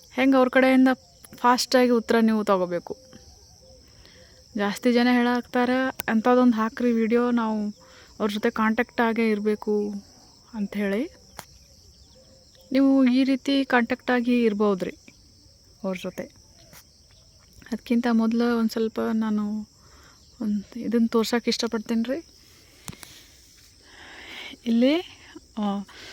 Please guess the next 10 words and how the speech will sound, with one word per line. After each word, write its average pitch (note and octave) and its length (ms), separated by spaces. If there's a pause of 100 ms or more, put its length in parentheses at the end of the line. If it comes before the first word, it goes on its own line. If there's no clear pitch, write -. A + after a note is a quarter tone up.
(400)
ಕೊತ್ತಂಬರಿ, C4 800 (960)
ಆಮೇಲೆ A3+ 340
ರಾಜಗಿರಿ A3 500
ಪಲ್ಯ, B3+ 460 (1800)
ಆಮೇಲೆ A3 760 (1400)
ಇದೇನು A3 300
ಪುಂಡಿ B3 220
ಪಲ್ಯ B3 240
ಹಾಕ್ಯವ್ರಿ. G#3+ 520 (1200)
ಇದೇ C4+ 540